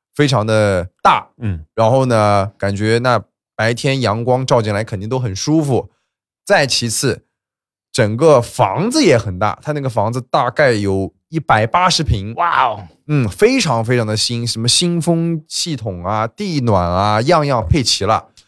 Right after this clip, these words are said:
Speaker 1: 整个入户门又是一个双开门，很大气，
Speaker 3: 大气。
Speaker 1: 啊，一，一梯一户的。关键是什么？他那个租金啊，好便宜啊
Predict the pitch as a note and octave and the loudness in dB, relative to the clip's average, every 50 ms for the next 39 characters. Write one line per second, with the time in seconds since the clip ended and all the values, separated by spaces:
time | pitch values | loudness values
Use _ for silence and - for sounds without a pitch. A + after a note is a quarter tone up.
0 | _ _ _ - - A#2+ A#2 C#3 D#3 F#3+ F3+ C#3 D3+ D3+ A#2 G#2 G2 G#2+ A#2+ A#2+ | _ _ _ -6 -2 0 2 2 2 2 2 0 0 0 0 2 2 2 0 -2
1 | - _ _ _ _ - C#3+ C3+ B2 - B2+ B2 A#2 B2 - - F#3 E3 E3 E3 | -4 _ _ _ _ -2 0 0 2 2 0 0 0 -2 0 2 2 2 2 2
2 | - - D#3+ D3+ B2 G2+ F2+ F2+ F#2 F2+ - _ _ _ _ _ - A#2+ A2+ - | 0 2 2 2 2 0 -4 -6 -6 -8 -12 _ _ _ _ _ -8 -8 -2 2
3 | G3 F3 D3+ B2 A2 - - - A2 - C3 G#2+ F#2+ G2 _ _ - A2+ A2 G#2 | 2 4 4 2 2 2 0 0 0 0 -2 -6 -14 -18 _ _ -2 -2 0 0
4 | A#2+ D3+ D#3+ D3 C3 B2 C3 - F3+ E3 C#3+ - - F3 D3+ C3 C#3 C#3 - G#3+ | -2 -2 -4 -4 -4 -4 -6 -6 -4 -4 -2 -2 -2 -2 0 2 0 0 2 2
5 | G3 C#3+ A2+ E2+ - _ _ _ _ _ _ _ _ _ _ _ - F3 F3 F3+ | 0 2 0 0 -4 _ _ _ _ _ _ _ _ _ _ _ 2 2 2 2
6 | E3+ F3 C#3 B2 - A2 F#2+ F#2 E2+ D2 C2+ - - - D3 D3 C3 B2 - - | 0 -2 -4 -2 -4 -4 -6 -6 -8 -10 -12 -14 -10 -8 -6 -4 -4 -4 -6 -6
7 | D#3+ E3 D#3 - E3+ E3 D#3 A#2 - - - - A#2 A#2+ A2 - A#2+ - A2+ B2+ | -6 -4 -4 -4 -4 -4 -4 -6 -6 -8 -6 -2 0 0 2 2 2 2 2 -4
8 | E3 F#3 D#3+ A2 F#2 - | -2 0 0 0 0 -2